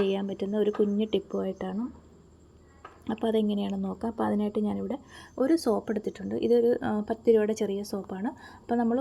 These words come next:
ഉപയോഗിച്ചതിന് ശേഷം മിച്ചം വരുന്ന സോപ്പ് ഉണ്ടെങ്കിൽ അതെടുത്താലും മതി. അപ്പോൾ എൻ്റെ കയ്യിൽ അതില്ലാത്തതുകൊണ്ടാണ് കേട്ടോ ഇതെടുത്തിരിക്കുന്നത്. അപ്പം ഈ ഒരു സോപ്പിൻ്റെ പകുതിയേ ഞാൻ എടുക്കുന്നുള്ളൂ, അതിൻ്റെ ആവശ്യമുള്ളൂ. ഇനി നമുക്ക് ഇതൊന്ന് ചെറുതായിട്ടൊന്ന്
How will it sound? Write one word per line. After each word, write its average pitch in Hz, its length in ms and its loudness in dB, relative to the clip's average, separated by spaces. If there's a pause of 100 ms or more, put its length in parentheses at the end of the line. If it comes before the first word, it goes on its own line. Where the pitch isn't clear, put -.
(140)
ഉപയോഗിച്ചതിന് 220 520 4
ശേഷം 220 280 -2
മിച്ചം 220 300 -2
വരുന്ന 208 280 -2
സോപ്പ് 214 260 0
ഉണ്ടെങ്കിൽ 202 280 -2 (100)
അതെടുത്താലും 202 600 0
മതി. 196 240 -4
അപ്പോൾ 220 180 -6
എൻ്റെ 202 200 -2
കയ്യിൽ 208 200 0
അതില്ലാത്തതുകൊണ്ടാണ് 202 640 -2
കേട്ടോ 190 260 -6
ഇതെടുത്തിരിക്കുന്നത്. 196 720 -6 (420)
അപ്പം 269 200 -2 (140)
ഈ - 20 4 (200)
ഒരു 226 180 -2
സോപ്പിൻ്റെ 214 420 0
പകുതിയേ 208 380 4
ഞാൻ 202 160 0
എടുക്കുന്നുള്ളൂ, 190 500 -4
അതിൻ്റെ 208 280 0
ആവശ്യമുള്ളൂ. 196 460 -4 (400)
ഇനി 262 180 6
നമുക്ക് 214 280 0 (120)
ഇതൊന്ന് 208 240 2 (100)
ചെറുതായിട്ടൊന്ന് 202 600 -2